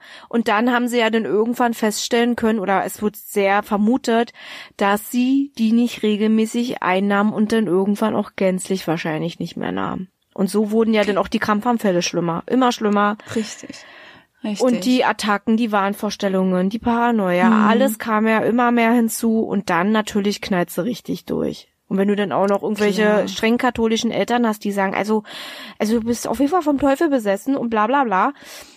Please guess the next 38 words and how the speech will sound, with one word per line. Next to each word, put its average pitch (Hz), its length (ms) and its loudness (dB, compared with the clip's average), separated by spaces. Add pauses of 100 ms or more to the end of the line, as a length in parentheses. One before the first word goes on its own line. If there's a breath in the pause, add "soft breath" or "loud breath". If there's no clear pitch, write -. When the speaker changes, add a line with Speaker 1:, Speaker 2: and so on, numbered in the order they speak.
Speaker 1:
Und 240 120 0
jetzt 247 140 4
Speaker 2:
Mhm. - 20 4
Speaker 1:
kommt 247 220 4
wieder 294 240 2
ein 233 240 2
neuer 208 320 2
Priester 262 400 -2
und 233 160 2
wird, 233 200 0
ähm, 226 320 2
jetzt 220 220 0
einen 233 80 2
Exorzismus 220 640 -2
wieder 202 220 -2
an 185 100 -4
dich 190 300 -6
durchführen. 208 460 0
Äh, 175 100 -2
pff. - 320 -16 (880 loud breath)
Nee, 220 180 4
und 214 160 6
dann 214 120 2
auch 214 100 0
Speaker 2:
Mhm. 220 40 -4
Speaker 1:
der 208 120 2
Schlafmangel, 240 1040 2 (400 loud breath)
dies, 285 240 2
das, 254 320 0
jenes, 233 420 2
das - 240 -6
hat 202 180 -2
einfach 196 440 0
wirklich, 190 640 -4 (480 loud breath)
also 240 360 -2 (200)
ganz 294 240 2
ehrlich, 302 560 0 (760)
Speaker 2:
Mhm. 233 280 -2